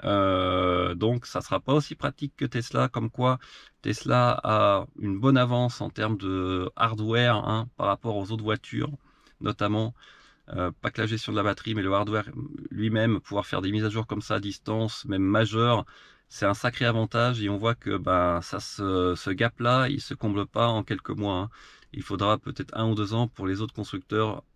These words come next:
pour se mettre à la page. Alors j'ai trouvé aussi cette information sur Electrep comme quoi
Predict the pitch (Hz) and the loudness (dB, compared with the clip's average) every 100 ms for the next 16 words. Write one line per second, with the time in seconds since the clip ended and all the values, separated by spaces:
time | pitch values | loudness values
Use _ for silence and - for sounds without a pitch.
0 | - 92 95 107 - 90 87 76 73 - | -14 -10 -4 -4 -2 -4 -4 -4 -6 -10
1 | _ - - - - - - - - _ | _ -20 -20 -20 -20 -14 -4 -4 -4 _
2 | _ _ _ _ _ _ _ _ _ _ | _ _ _ _ _ _ _ _ _ _
3 | _ _ _ - 113 123 131 151 165 156 | _ _ _ 0 6 6 6 4 4 2
4 | 170 147 131 135 127 131 - 143 123 127 | 0 -2 0 0 2 2 2 -2 0 0
5 | 123 - 143 - 147 120 - 135 139 143 | -2 -2 -4 -2 -2 -2 0 4 6 4
6 | - | 2